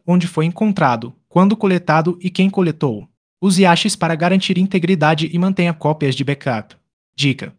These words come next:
crie pontos de verificação para confirmar que metadados permanecem intactos após cada etapa. Registro de hash e timestamp das provas. Gere hash único para cada evidência e registre o timestamp de coleta.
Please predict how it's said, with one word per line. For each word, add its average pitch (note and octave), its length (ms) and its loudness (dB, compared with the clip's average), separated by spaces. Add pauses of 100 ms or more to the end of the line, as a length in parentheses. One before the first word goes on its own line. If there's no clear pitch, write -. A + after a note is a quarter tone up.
crie D3 220 0
pontos D3+ 360 -4
de D#3+ 100 0
verificação G3+ 680 0
para F3+ 220 -2
confirmar F3+ 500 -2
que D3+ 140 -4
metadados E3+ 580 0
permanecem E3 600 0
intactos D#3 480 -4
após D#3+ 360 0
cada G#3 240 0
etapa. D3 520 -4 (360)
Registro D3+ 320 -2
de C#3+ 140 -2
hash D#3+ 200 0
e F#3+ 40 -2
timestamp F#3+ 540 0
das F3 200 0
provas. C#3+ 380 -2
Gere F#3 220 0
hash E3 260 0
único C#3 300 -2
para C#3+ 180 -2
cada G3 260 0
evidência F3 640 0
e E3 80 -4
registre E3 460 0
o G#3+ 60 -2
timestamp F#3+ 560 0
de F3+ 120 -2
coleta. B2 600 -4